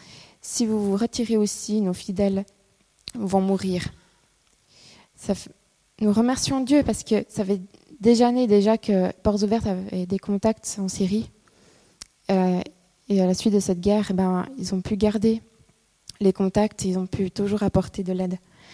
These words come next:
Aujourd'hui, c'est même devenu un des plus gros projets jamais autant, enfin, existé, euh, dans le ministère de Portes Ouvertes. Euh, le, l'organisation prévoit quinze millions pour l'année deux mille seize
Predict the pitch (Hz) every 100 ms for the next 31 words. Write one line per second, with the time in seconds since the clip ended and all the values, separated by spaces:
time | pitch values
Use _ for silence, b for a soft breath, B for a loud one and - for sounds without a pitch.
0 | B B 208 208 208 247 - 208 196 -
1 | 202 208 220 208 196 196 202 214 226 226
2 | 196 196 190 190 - 202 220 233 - 208
3 | 208 202 - _ b b b b b b
4 | 202 208 208 202 190 190 - 208 202 196
5 | 185 185 180 180 190 - 220 214 _ _
6 | - 180 180 180 190 185 185 190 - 190
7 | 180 190 180 190 220 - - B B B
8 | B B B 196 190 190 190 - - _
9 | - _ _ _ _ _ _ _ _ _
10 | _ _ _ _ 208 190 180 185 185 214
11 | 208 - 233 - 214 190 226 233 208 -
12 | _ - 233 220 220 226 214 220 240 -
13 | 196 190 202 208 214 196 - 202 202